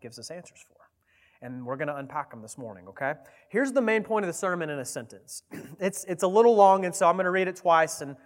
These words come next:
it'll be up on the screen behind me. "God ordained that evil would enter into the world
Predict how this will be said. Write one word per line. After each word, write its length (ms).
it'll 140
be 80
up 140
on 80
the 60
screen 260
behind 260
me. 120
"God 360
ordained 840
that 240
evil 560
would 300
enter 320
into 280
the 120
world 480